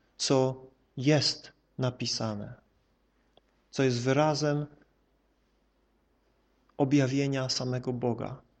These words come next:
objawienia Jego woli i objawienia nam tego wszystkiego, co jest Jemu przyjemne.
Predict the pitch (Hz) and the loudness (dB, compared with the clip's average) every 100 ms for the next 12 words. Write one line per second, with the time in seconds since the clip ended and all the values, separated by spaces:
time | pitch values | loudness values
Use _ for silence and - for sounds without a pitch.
0 | _ - 123 131 123 139 139 127 135 143 | _ -6 0 0 2 0 2 2 2 2
1 | 151 135 120 107 120 - - - 147 131 | 0 0 -2 -4 -8 -12 -18 0 2 4
2 | 139 131 147 147 131 147 180 107 101 - | 2 4 4 4 2 2 2 0 -4 -12
3 | - _ - - - - 170 160 160 - | -20 _ -20 -20 -12 2 4 4 2 0
4 | 147 - 139 127 117 117 117 - - - | -4 -4 -2 -2 -2 -6 -10 -18 -16 -2
5 | 135 127 139 131 - 127 127 120 117 117 | 2 4 2 0 -4 -2 0 0 -2 -4
6 | - - - - 120 110 107 120 | -10 -20 -6 -2 0 -2 -6 -12